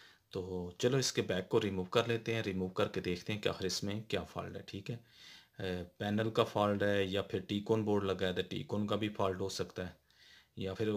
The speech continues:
sometime Switech में ऐसा भी आता है, मैंने पहले भी एक दो फॉल्ट इसमें ट्रेस किया है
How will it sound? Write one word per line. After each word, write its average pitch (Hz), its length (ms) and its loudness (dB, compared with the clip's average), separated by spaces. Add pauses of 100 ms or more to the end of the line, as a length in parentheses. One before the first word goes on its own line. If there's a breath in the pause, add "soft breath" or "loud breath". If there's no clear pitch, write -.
(260)
sometime 117 600 6
Switech 110 500 6
में 117 100 6
ऐसा 113 180 4
भी 117 140 6
आता 101 220 4
है, 107 100 2 (120)
मैंने 104 340 0 (120)
पहले 107 200 2
भी 107 160 4
एक 101 100 0
दो 101 120 -2
फॉल्ट 92 300 -2
इसमें 90 260 -4
ट्रेस 90 240 -2
किया 104 200 2
है 120 100 -6